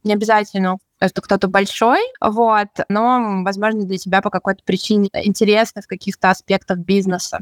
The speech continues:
Я говорю, конечно, про тех, кто, а, на международку сейчас выходит. Вот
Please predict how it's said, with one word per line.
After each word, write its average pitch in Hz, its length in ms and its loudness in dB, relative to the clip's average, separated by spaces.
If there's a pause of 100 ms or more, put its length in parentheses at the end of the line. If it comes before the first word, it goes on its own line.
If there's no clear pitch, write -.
(340)
Я 233 100 4
говорю, 214 280 2
конечно, 202 480 0
про 190 160 -2
тех, 214 220 -2
кто, 190 340 0 (420)
а, 190 140 2
на 196 80 2
международку 202 680 0
сейчас - 340 -4
выходит. 247 580 0
Вот 185 140 -2